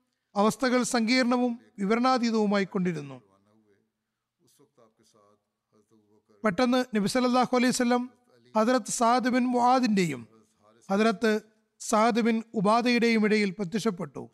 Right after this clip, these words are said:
"ഞങ്ങൾ നബി സല്ലല്ലാഹു അലൈഹി വസല്ലമിന്റെ നടത്തത്തിൽ നിന്നാണ് അത്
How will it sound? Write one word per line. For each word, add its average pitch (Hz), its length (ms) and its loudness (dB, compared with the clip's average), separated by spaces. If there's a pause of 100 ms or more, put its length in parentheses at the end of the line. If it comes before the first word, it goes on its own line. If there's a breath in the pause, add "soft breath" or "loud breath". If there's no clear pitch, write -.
(920)
"ഞങ്ങൾ 220 320 2 (100)
നബി 220 180 0
സല്ലല്ലാഹു 247 540 0
അലൈഹി 247 140 2
വസല്ലമിന്റെ 254 380 0
നടത്തത്തിൽ 247 540 0
നിന്നാണ് 208 480 0 (560)
അത് 214 320 0